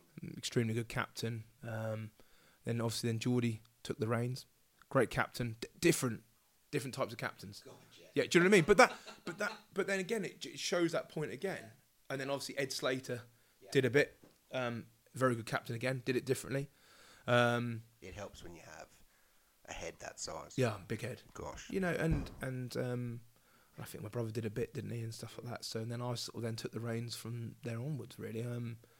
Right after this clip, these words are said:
Speaker 1: so look, I, I've, I can't name them 'cause they, they, they all did different things, you know. And actually, man, I never thought I'd be a captain. Like, do you know what I mean? Like, you never,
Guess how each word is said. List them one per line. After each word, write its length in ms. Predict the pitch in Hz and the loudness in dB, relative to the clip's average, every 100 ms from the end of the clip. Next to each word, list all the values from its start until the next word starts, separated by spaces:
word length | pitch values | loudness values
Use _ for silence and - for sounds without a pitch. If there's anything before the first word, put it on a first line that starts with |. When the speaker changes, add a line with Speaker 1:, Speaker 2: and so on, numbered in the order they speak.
| - - - | -20 -20 -8
Speaker 1:
so 240 | - 151 | 2 6
look, 160 | 151 - | 8 6
I, 100 | - | 4
I've, 240 | - 143 127 - | 6 4 2 -10
I 60 | 196 _ - - - | -18 _ -20 -18 2
can't 240 | 226 180 | 8 8
name 260 | 139 135 123 | 8 6 4
them 100 | 117 | 0
'cause 180 | - 139 | 0 6
they, 160 | 160 - - - _ | 6 6 -6 -20 _
they, 80 | - - _ _ _ _ _ - | -18 -18 _ _ _ _ _ -4
they 120 | 135 | 2
all 160 | 165 170 | 4 4
did 260 | 156 131 | 0 -2
different 340 | 151 - 123 107 | -4 -4 -6 -4
things, 500 | 147 120 92 104 - | -2 -2 -4 -10 -8
you 60 | |
know. 240 | 101 98 104 | -6 -8 0
And 100 | - | 2
actually, 220 | 254 214 233 | 2 0 -6
man, 100 | 254 | 0
I 80 | 254 | 2
never 240 | 294 269 | 4 4
thought 400 | 202 - 220 220 | 4 6 4 6
I'd 80 | 107 | 2
be 100 | 107 | 0
a 40 | |
captain. 520 | 107 160 185 - 208 220 - | 0 -2 -2 0 -2 -2 6
Like, 180 | 180 - | 6 8
do 80 | |
you 20 | 208 | 8
know 80 | |
what 120 | 208 214 | 10 8
I 40 | |
mean? 80 | 127 | 8
Like, 160 | 131 | 6
you 80 | 196 | 8
never, 260 | 233 262 | 8 6